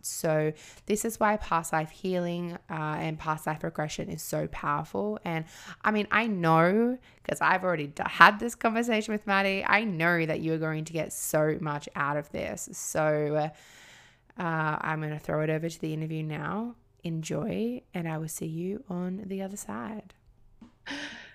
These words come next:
Welcome back to another episode of Inspired by Cass. I have the incredible Maddie here today, and we are going to be chatting about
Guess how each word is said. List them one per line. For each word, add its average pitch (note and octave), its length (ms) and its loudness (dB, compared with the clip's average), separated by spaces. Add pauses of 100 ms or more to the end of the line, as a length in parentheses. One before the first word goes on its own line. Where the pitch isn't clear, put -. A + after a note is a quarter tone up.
(160)
Welcome A3+ 440 8
back A3+ 300 10
to G#3+ 120 6
another G3+ 220 8
episode F#3 500 6
of F3 80 2
Inspired E3+ 560 4
by E3 240 6
Cass. D#3 480 2 (100)
I F3+ 60 2
have E3 240 2
the E3+ 80 4
incredible E3 560 4
Maddie D#3+ 340 4
here D#3+ 180 4
today, D#3+ 580 6
and E3 160 4
we E3+ 240 8
are E3 200 6
going D#3+ 400 2 (120)
to E3 120 6
be D#3+ 280 4
chatting D#3 540 2
about D#3 420 4